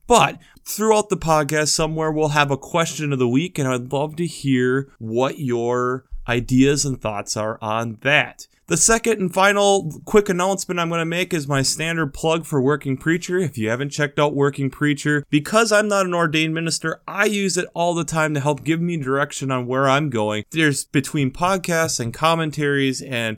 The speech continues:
discussion posts, there's tons of different things you can find on Working Preacher. I'd highly recommend it. But as we get into the sixth Sunday of Easter, we have some really unique texts, and I'm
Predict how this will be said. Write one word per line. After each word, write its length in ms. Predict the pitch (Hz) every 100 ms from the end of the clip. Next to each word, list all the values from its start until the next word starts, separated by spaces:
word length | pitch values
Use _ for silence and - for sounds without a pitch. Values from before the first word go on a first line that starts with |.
| -
discussion 800 | 139 - - 175 185 170 160 143
posts, 500 | - 151 156 151 -
there's 300 | - 156 139
tons 340 | - - 208 208
of 80 | 165
different 320 | 165 135 123
things 280 | 127 123 123
you 80 |
can 140 | 123 113
find 280 | 131 131 123
on 120 | 110
Working 340 | 117 - 113
Preacher. 480 | 101 123 117 123 113 _ _ -
I'd 200 | 127 131
highly 760 | - - 139 151 131 104 104
recommend 600 | 101 113 113 110 120 117
it. 180 | 101 - -
But 300 | 240 196 - -
as 180 | - 214
we 80 | 247
get 120 | 262
into 200 | 269 247
the 140 | 202 165
sixth 520 | - - 240 - - -
Sunday 520 | - - 196 185 175 -
of 240 | 175 180
Easter, 720 | - 208 233 - - 107 104 -
we 140 | 143 185
have 300 | 190 170 160
some 320 | - 139 131
really 340 | 143 208 233
unique 400 | 208 175 170 175
texts, 420 | - 147 175 - -
and 160 | 156
I'm 280 | 147 160 156